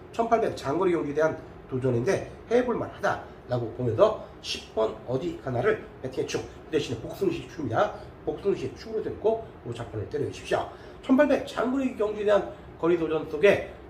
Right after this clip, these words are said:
근성 있게 사코너 이후 직선에서 도전해야 될 말, 나머지 말 중에서 네 마리 말 골라냈습니다.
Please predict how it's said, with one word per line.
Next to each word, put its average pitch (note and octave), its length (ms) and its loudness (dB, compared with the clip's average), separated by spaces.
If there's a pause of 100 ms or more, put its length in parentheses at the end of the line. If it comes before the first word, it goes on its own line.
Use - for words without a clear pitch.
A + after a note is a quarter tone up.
(140)
근성 B3 460 6
있게 - 460 2
사코너 - 300 -2
이후 A3 240 6 (280)
직선에서 E3+ 640 0
도전해야 B2+ 580 -4
될 E3 280 2 (140)
말, F#3+ 300 2 (180)
나머지 D3 560 0
말 G#2+ 160 -4
중에서 G#2+ 340 0 (300)
네 C3+ 140 4
마리 C3 160 2
말 F#3+ 260 6 (160)
골라냈습니다. A#2 640 -4